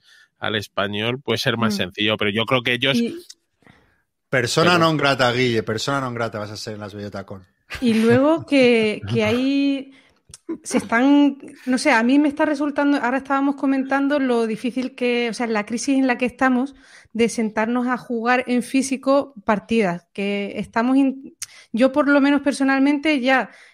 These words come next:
Speaker 2: eso de que no quería jugar online lo tengo que dejar aparcado y empezar a adaptarme a lo que hay ahora mismo y estoy empezando a jugar partidas,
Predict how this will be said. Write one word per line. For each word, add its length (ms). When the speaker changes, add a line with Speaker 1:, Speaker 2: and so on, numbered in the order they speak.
Speaker 2:
eso 240
de 160
que 160
no 240
quería 300
jugar 400
online 500
lo 200
tengo 200
que 120
dejar 340
aparcado 600
y 180
empezar 540
a 140
adaptarme 560
a 120
lo 140
que 160
hay 160
ahora 200
mismo 380
y 60
estoy 240
empezando 460
a 20
jugar 340
partidas, 680